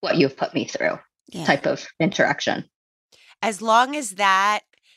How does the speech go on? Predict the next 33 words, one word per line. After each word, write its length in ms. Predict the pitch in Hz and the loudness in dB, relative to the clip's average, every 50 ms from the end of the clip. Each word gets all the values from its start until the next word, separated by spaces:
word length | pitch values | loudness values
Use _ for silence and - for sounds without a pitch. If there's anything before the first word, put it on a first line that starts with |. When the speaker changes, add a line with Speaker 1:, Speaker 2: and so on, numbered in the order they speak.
| _ _ _ - | _ _ _ -10
Speaker 3:
interaction 840 | - 214 208 208 202 185 175 160 165 180 - - - 202 196 196 - - | -8 -6 -4 -4 -2 2 2 2 2 2 0 -6 -8 -8 -8 -8 -8 -8
and 200 | 180 180 180 180 | -8 -8 -8 -4
the, 160 | 160 175 170 - | -4 -4 -4 -4
the 180 | - 156 151 175 | -6 -6 -6 -6
value 460 | 160 147 165 165 165 175 180 190 190 180 | -4 0 2 4 4 4 2 0 -2 -2
that 160 | 180 170 - | -2 -2 -2
you 80 | 170 175 | -4 -6
imagine 360 | 156 165 160 165 151 165 165 | -4 -4 -4 -4 -6 -8 -10
getting 380 | 151 - 156 156 170 160 170 170 | -4 -4 -2 -2 -2 -4 -4 -4
o-, 120 | 170 170 - _ _ _ _ _ - | -6 -6 -8 _ _ _ _ _ 0
out 160 | 170 170 170 | 2 2 2
of 120 | 180 165 | 0 0
that 180 | - 180 - - | 0 0 0 0
interaction 560 | 175 180 180 175 175 185 - - - 196 196 - | 0 -2 0 0 0 0 -2 -4 -8 -10 -10 -10
is 140 | - 175 156 190 | -10 -10 -8 -4
not 340 | 190 185 190 202 - _ | 0 2 2 2 2 _
predicated 580 | - - 190 170 175 170 - 190 175 180 180 175 | -8 -6 -6 -6 -6 -6 -8 -8 -6 -6 -4 -4
on 140 | 165 160 - - | -4 -6 -6 -8
any 180 | 165 170 170 | -8 -8 -8
particular 500 | 170 - 175 - - 165 - 165 160 151 | -10 -10 -14 -14 -14 -12 -10 -10 -10 -10
response 520 | 151 156 - - - 156 139 151 165 - - | -10 -12 -12 -12 -10 -8 -8 -8 -8 -8 -12
of 120 | 151 - | -14 -12
his, 500 | - - 156 165 208 285 311 - - - _ _ _ _ _ _ _ _ _ _ _ _ _ _ _ _ - | -10 -8 -8 -8 -8 -8 -10 -12 -14 -16 _ _ _ _ _ _ _ _ _ _ _ _ _ _ _ _ 0
then 140 | 185 180 185 | 2 4 4
Speaker 1:
Mm-hmm. 100 | 170 - | 4 4
Speaker 3:
go 200 | 190 190 190 185 | 4 2 2 0
for 280 | - - 143 127 92 - | -4 -8 -8 -8 -6 -8
it. 160 | - - _ _ _ _ _ - | -10 -12 _ _ _ _ _ -4
But 300 | 156 202 190 180 - _ - | 2 2 2 2 2 _ 0
if 260 | - 226 233 233 - | 2 4 4 4 2
your 180 | - 226 226 226 | 0 0 0 0
interaction, 680 | 220 214 202 196 190 190 196 - - 190 190 185 175 | 0 0 2 2 2 2 0 -2 -6 -8 -8 -8 -10
you 580 | 165 180 196 196 196 190 185 185 180 175 165 | -8 -6 -6 -4 -4 -6 -6 -8 -8 -10 -10